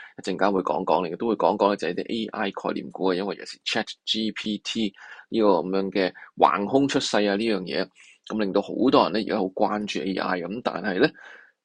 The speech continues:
想提一提大家唔好跟車太貼啊。點解咧？咁另外都亦都同大家講講有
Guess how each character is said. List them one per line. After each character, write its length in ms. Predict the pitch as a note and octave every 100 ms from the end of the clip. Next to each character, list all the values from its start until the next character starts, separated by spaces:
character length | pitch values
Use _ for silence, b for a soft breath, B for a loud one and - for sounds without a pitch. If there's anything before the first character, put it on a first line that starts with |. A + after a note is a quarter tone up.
| _ -
想 120 | E3
提 100 | F#3+
一 40 |
提 80 | C#3
大 140 | F2 F2
家 140 | A#2
唔 100 | F#2
好 40 |
跟 140 | F#2+ G#2+
車 140 | A2+
太 240 | G2+ C2 C2
貼 260 | - -
啊。 60 | C#2
點 240 | - B2 C#3
解 200 | - G#2+
咧？ 180 | B2+ B2+
咁 140 | B2
另 100 | A2+ F2+
外 80 |
都 120 | F#2 A#2
亦 60 |
都 120 | A#2
同 120 | A2+ D2
大 100 | G#2
家 40 |
講 200 | G2 G2
講 140 | G2
有 100 | F#2+